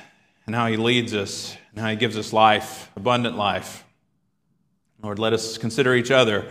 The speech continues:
Let us lift each other up to good works and encourage each other. Let us leave here on this night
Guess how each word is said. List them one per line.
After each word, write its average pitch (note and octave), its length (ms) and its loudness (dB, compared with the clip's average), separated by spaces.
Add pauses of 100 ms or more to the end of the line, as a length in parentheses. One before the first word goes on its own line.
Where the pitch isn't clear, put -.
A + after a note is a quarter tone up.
(720)
Let A2+ 140 0
us A2 120 -6
lift C3 160 0
each A#2+ 140 -2
other A#2 240 4
up A#2+ 240 4
to A#2 80 -4
good G#2+ 180 0
works A#2+ 380 4
and G#2+ 100 -2
encourage A#2+ 440 2
each A2 180 -4
other. G2+ 380 0 (1040)
Let A#2 120 0
us A2+ 140 -4
leave B2+ 260 0
here B2 120 0
on A#2 160 0
this A2+ 180 -4
night A2+ 380 -2